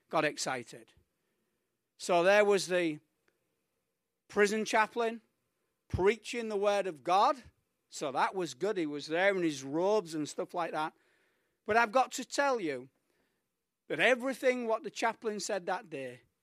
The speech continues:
went completely over my head. I didn't understand any of it. And it was difficult to get things over my head in those days because I had hair like Bob Marley at the time. But it did go over my head. But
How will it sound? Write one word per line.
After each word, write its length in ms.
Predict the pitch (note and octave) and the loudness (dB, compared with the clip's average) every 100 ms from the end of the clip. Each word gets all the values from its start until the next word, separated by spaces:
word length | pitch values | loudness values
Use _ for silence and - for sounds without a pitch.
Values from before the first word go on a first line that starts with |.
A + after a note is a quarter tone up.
| _ - | _ -4
went 280 | F3+ F3+ | -4 -4
completely 1120 | - D#3+ D3+ - G3+ A#3 B3 B3 A#3 G#3 G3+ - | -4 -6 -6 -6 -4 -4 -4 -8 -6 -4 -4 -6
over 300 | F#3 E3 D3+ | -6 -4 -4
my 280 | D3+ D3 C#3+ | -6 -6 -8
head. 240 | C3+ B2+ | -8 -8
I 140 | D3 E3+ | -6 -4
didn't 220 | F#3 G3+ | -6 -6
understand 560 | G#3 F3 D#3 G3 F3+ E3 | -8 -8 -8 -8 -6 -6
any 260 | D3+ C#3+ | -6 -8
of 100 | C3+ | -8
it. 120 | D3+ | -6
And 100 | F3+ | -4
it 100 | F3+ | -2
was 140 | G3+ D3+ | -4 -6
difficult 540 | - E4 B3 A#3+ A3+ | -4 -4 -4 -4 -4
to 80 | G#3+ | -4
get 220 | G#3 F3+ | -4 -4
things 460 | - G#3 G3+ F3+ - _ _ _ _ - | -4 -4 -2 -4 -6 _ _ _ _ 0
over 280 | G3+ G#3 | 0 2
my 240 | A3 G#3 G#3 | 0 0 0
head 160 | G3 | -2
in 140 | F#3+ F3+ | -2 -2
those 260 | E3+ E3 | 0 -2
days 380 | C#3+ D3+ D#3 - _ _ _ _ | -2 -4 -4 -10 _ _ _ _
because 300 | F#3 G3 G3+ | -6 -4 -2
I 100 | F#3+ | 0
had 180 | F3+ F3+ | 0 0
hair 200 | G3 G3 | 0 0
like 220 | E3 C#3 C3 | -2 -4 -4
Bob 200 | D3 F3+ | -2 -2
Marley 560 | E3+ F3 E3 C#3+ B2+ A2 _ _ - | -2 -4 -4 -6 -12 -16 _ _ -12
at 100 | D#3+ | -8
the 100 | D3+ | -8
time. 380 | - D#3 C3 G#2+ _ _ _ _ | -8 -8 -10 -14 _ _ _ _
But 140 | A3+ B3 | -2 0
it 160 | A3 | 0
did 240 | C#4 C4 F3+ | -2 -2 0
go 220 | G3 F3 | 2 2
over 140 | D#3 | 0
my 280 | C#3 C3+ C3 | -4 -4 -6
head. 240 | C#3 E3 - _ _ _ _ | -4 -6 -8 _ _ _ _
But 240 | - G#3 | 2 2